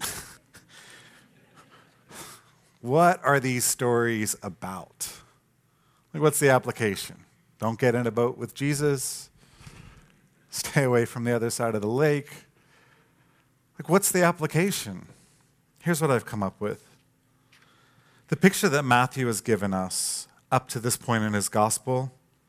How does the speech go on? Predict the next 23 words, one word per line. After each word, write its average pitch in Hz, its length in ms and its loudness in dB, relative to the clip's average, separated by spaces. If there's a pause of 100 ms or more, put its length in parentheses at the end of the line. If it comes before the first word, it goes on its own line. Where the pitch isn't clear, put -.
(440)
the - 80 -14
picture 143 300 0
of 113 100 0
Jesus 117 380 -2
he's 131 160 -4
given 139 300 4
is 113 80 -2
that 120 120 -2
Jesus 135 380 -2
is 104 160 -4
merciful, 147 880 0 (840)
and 123 180 -2
he's 107 220 -2
kind, 143 840 0 (840)
and 117 140 -4
he's 107 180 -2
compassionate, 143 1160 -2 (800)
and 113 160 -8
he 107 60 -6
forgives, 143 880 0
and 110 180 -8
he 107 100 -2
loves, 139 600 2